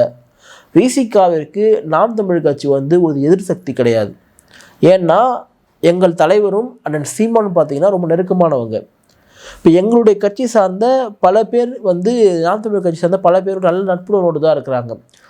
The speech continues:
நாங்க தமிழ் தேசியம் என்கின்ற புள்ளியில் ஒன்றிணைகிறோம். எப்படி நாங்க ப-, அம்பேத்கர் எங்களுடைய தலைவராக இருந்தாலுமே கூட பெரியாரை நாங்கள் வந்து எங்களுக்கான தலைவராக எப்படி பார்க்குறோம்னா, இந்த இடத்துல சாதி ஒழிப்பு முன்னிலைப்படுத்துறாரு,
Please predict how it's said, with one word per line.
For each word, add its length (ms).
நாங்க 400
தமிழ் 280
தேசியம் 460
என்கின்ற 340
புள்ளியில் 480
ஒன்றிணைகிறோம். 560
எப்படி 340
நாங்க 300
ப-, 220
அம்பேத்கர் 580
எங்களுடைய 280
தலைவராக 420
இருந்தாலுமே 520
கூட 280
பெரியாரை 520
நாங்கள் 300
வந்து 180
எங்களுக்கான 400
தலைவராக 340
எப்படி 160
பார்க்குறோம்னா, 500
இந்த 180
இடத்துல 300
சாதி 340
ஒழிப்பு 280
முன்னிலைப்படுத்துறாரு, 760